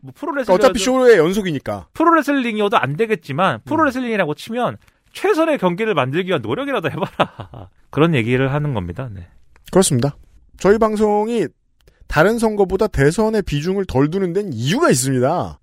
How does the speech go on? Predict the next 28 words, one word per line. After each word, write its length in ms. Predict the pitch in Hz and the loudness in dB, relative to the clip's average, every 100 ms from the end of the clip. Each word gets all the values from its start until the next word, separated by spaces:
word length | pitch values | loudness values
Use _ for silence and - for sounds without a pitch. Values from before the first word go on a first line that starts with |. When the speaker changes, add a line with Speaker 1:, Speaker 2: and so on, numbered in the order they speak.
| _ _ _ - | _ _ _ -8
Speaker 2:
왜냐면 460 | 143 208 262 240 127 _ _ _ _ - | -2 0 2 -2 -4 _ _ _ _ 0
놀랍게도 640 | 175 240 - 220 240 110 - _ _ _ _ | 2 2 2 2 0 -6 -10 _ _ _ _
가장 320 | - 160 262 | -4 0 0
큰 240 | - 294 311 | 0 0 2
선거임에도 640 | 294 302 233 180 151 135 | 2 4 4 4 2 2
불구하고 760 | 123 123 120 110 196 104 62 - _ _ | 0 4 4 4 0 -2 -4 -14 _ _
가장 240 | - 160 254 | -6 -6 -4
주술적이거든요. 920 | - 131 220 - 269 143 127 127 294 | -6 0 2 4 4 4 2 2 -2
<laughs> 800 | - 139 95 - _ _ _ _ - | 2 2 0 -6 _ _ _ _ -6
굳이 280 | 170 202 269 | -2 2 4
해결 300 | 262 320 247 | 4 4 4
안 160 | 196 | 2
돼도 160 | 208 202 | 0 2
되는 240 | 190 185 | 0 0
서사들로 560 | 175 190 196 160 147 139 | -2 0 0 2 0 -2
게임의 580 | 190 196 180 156 143 135 | -2 -4 -2 0 0 -2
승부가 380 | 214 220 190 | -6 -2 0
결정이 340 | 131 104 117 113 | 0 -2 -4 -6
나기도 340 | 82 82 95 | -8 -10 -12
하고요. 760 | 110 156 117 69 67 69 71 - _ _ _ _ _ _ | -12 -10 -10 -12 -14 -18 -20 -20 _ _ _ _ _ _
근데 180 | 202 - | -8 -4
그런 720 | - 185 233 226 220 220 214 | 2 2 2 -2 -6 -6 -2
것들이 320 | 196 - 190 | -2 -2 -4
보통 260 | 156 - 180 | -4 -4 -2
검증이라는 580 | 117 131 180 185 165 120 | 0 0 0 0 2 2
이름을 160 | 120 | 0
달고 220 | 117 95 | -2 -4
나와요. 720 | 107 78 73 65 69 69 65 | -6 -8 -12 -14 -14 -16 -16